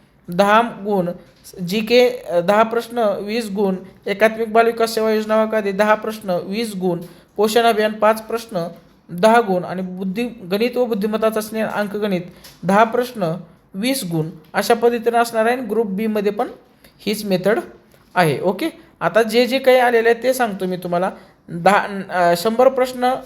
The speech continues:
नव्वद मिनिटं असणार आहेत. हा वेळ पण लक्षात घ्या. गणित बुद्धिमत्ता कमी प्रश्न असल्यामुळं काय आहे तुम्हाला,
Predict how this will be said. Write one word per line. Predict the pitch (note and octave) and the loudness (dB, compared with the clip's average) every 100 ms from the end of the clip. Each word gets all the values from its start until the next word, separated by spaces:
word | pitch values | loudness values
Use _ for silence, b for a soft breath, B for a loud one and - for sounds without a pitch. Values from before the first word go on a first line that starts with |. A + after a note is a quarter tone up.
| - | -12
नव्वद | G3 G#3+ B3 | -2 4 4
मिनिटं | A#3 A3+ A3 | 2 -2 2
असणार | G3+ F3+ D#3+ | 2 2 2
आहेत. | D3+ D3+ | 2 0
हा | F#3+ | 0
वेळ | F#3 A3 | 2 2
पण | A3+ B3 | 2 0
लक्षात | B3 B3+ | 2 0
घ्या. | B3+ B3 B3+ - B B B F3 | 0 -2 -2 -10 B B B -2
गणित | G3 A#3+ C#4 - | 4 4 2 -4
बुद्धिमत्ता | G#3+ G3+ A#3+ A#3 | -2 0 0 2
कमी | B3 B3 | 2 2
प्रश्न | B3+ B3 B3 A#3+ | 0 -2 -2 -4
असल्यामुळं | A#3+ A#3+ A#3+ A#3+ | -2 -4 2 2
काय | A#3+ A#3 | 4 2
आहे | A3+ | 2
तुम्हाला, | A3+ A3+ A#3+ | 0 0 0